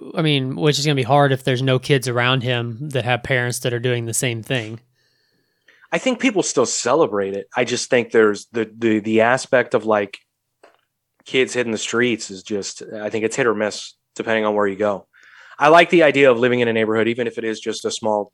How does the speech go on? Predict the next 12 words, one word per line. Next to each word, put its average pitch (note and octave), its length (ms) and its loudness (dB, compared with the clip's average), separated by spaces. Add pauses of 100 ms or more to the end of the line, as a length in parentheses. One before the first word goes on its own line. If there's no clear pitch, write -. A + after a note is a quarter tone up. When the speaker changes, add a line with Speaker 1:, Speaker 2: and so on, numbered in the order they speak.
Speaker 2:
subdivision, G#2 640 -2
which G2 200 -12
that's - 380 -10 (640)
kind G#2+ 160 -4
of F#2+ 60 -4
a G2 40 -6
life G2 300 -4
we're G2+ 100 -6
trying G#2 320 -8
to G2+ 160 -8
avoid. F#2+ 360 -6
But, F#2+ 180 -10